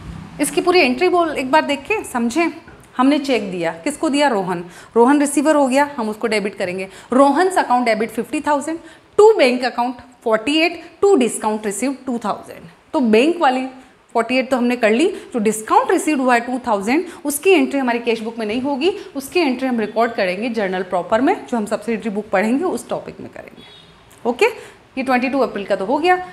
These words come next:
Next चलते हैं ट्वेंटी थर्ड April। राहुल, a customer directly deposited into bank eleven thousand। हाँ, राहुल हमारा customer है, हम उससे पैसे मांगते हैं। उसने क्या किया, हमारे bank account में eleven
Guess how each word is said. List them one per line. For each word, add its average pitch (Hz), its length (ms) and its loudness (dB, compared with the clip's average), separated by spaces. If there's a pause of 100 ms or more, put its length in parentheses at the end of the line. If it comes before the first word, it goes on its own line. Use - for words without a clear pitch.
(140)
Next 294 380 -2
चलते 247 320 -2
हैं 240 300 -6
ट्वेंटी 269 240 0
थर्ड 226 220 -2
April। 160 320 -6 (340)
राहुल, 269 720 2
a 285 40 -4
customer 277 500 -2 (400)
directly 320 500 4
deposited 254 580 -2
into 240 280 -6
bank 214 260 -4 (140)
eleven 220 360 4
thousand। 160 320 -8 (220)
हाँ, - 280 -16
राहुल 220 300 0
हमारा 247 220 4
customer 294 440 2
है, 294 200 4 (360)
हम 226 120 -2
उससे 233 200 -4
पैसे 240 260 0
मांगते 202 360 0
हैं। 302 260 2 (260)
उसने 370 260 2
क्या 339 140 4
किया, 220 280 0 (100)
हमारे 330 220 4
bank 302 280 2
account 220 280 -2
में 294 180 -4
eleven 311 320 0